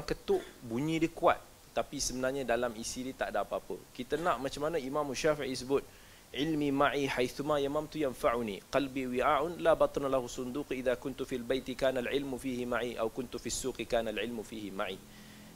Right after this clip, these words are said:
Dia kata, "Aku ni sentiasa, ilmu aku ni sentiasa ada dengan aku." Sebab dia ingat, dia faham, semua ada dalam kepala dia. "Qalbi wi'a",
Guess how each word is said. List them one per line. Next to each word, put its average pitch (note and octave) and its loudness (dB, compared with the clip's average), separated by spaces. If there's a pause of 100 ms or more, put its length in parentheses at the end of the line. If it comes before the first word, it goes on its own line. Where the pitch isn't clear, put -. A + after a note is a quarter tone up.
(120)
Dia C3 2
kata, D#3+ 4
"Aku D#3 2
ni A3 -2
sentiasa, G3+ 0
ilmu G3+ 2
aku A#3 0
ni G#3 0
sentiasa A3 0
ada G#3+ 2
dengan G#3+ 4
aku." E3+ -4
Sebab D3+ 0
dia F3 2
ingat, F#3 4
dia D#3+ 2
faham, F3+ 4
semua F#3 0
ada E3 2
dalam D#3+ 6
kepala D#3+ 6
dia. G2+ 2 (800)
"Qalbi F#3 0
wi'a", F3+ 4